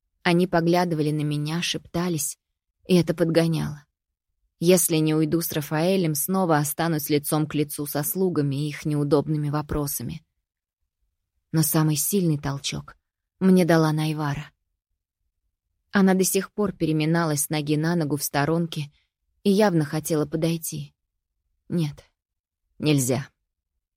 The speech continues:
Не могу". Это ради Найвары Сариэль пришла ко мне.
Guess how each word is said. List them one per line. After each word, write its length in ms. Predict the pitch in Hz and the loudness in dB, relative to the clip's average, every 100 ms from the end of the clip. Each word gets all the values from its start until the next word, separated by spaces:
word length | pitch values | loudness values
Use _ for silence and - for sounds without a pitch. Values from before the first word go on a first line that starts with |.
| _ - | _ 2
Не 120 | 165 | 4
могу". 340 | 139 131 135 - _ _ _ _ _ _ _ _ _ | 4 0 -8 -12 _ _ _ _ _ _ _ _ _
Это 240 | - 165 165 | -4 0 2
ради 280 | 160 156 156 | 2 2 2
Найвары 560 | 156 156 165 175 147 | 2 0 0 0 0
Сариэль 440 | 143 165 143 139 139 | 0 2 4 4 2
пришла 420 | 139 - 160 156 | -2 -2 0 -4
ко 160 | - | -4
мне. 300 | 139 139 - | -4 -4 -8